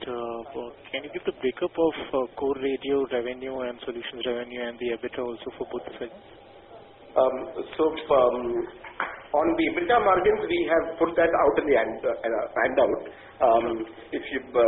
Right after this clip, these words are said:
Speaker 2: the, the handout that we have circulated, uh, the non-S P P ebitda margin this quarter, the gross margin and the ebitda margin, both we have given. The gross margin is thirty-five point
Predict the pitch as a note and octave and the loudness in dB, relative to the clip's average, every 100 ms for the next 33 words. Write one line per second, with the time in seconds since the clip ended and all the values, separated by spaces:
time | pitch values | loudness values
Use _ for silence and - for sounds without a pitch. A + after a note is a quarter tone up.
0 | A#2 A2+ A2 A#2 A2+ A2+ A#2 C3 C#3+ D3+ | 6 4 2 0 0 2 4 4 4 6
1 | D3 C3+ B2+ - - C3+ B2 A#2+ D#3+ - | 4 4 2 4 0 2 -2 2 0 2
2 | - G#2+ G2+ G#2+ A#2 D3+ - E3 D3+ C#3+ | 4 4 4 4 4 4 0 -2 -2 -4
3 | A2+ - - - C#3+ B2 A2 - A#2 - | -4 -6 -2 2 4 6 2 2 -2 -2
4 | - - - - B2 C#3 - A#2+ - G2 | -8 -16 -20 -14 -4 -4 0 0 4 4
5 | - - - A#2 C3 C#3 - C#3+ D3+ D3 | 4 0 -4 2 6 4 6 4 6 4
6 | C3 A2 B2 B2+ A#2 A2 A2 A#2+ A#2 C#3 | 4 4 2 4 6 4 2 0 2 2
7 | A#2+ A2+ - - - - - - A#2+ B2+ | 4 0 0 -2 -2 -4 -16 -6 2 6
8 | D3 - - - G#2+ G#2 A#2+ B2 C3+ C#3 | 4 4 0 2 2 2 4 2 4 2
9 | C3+ A#2 | 4 2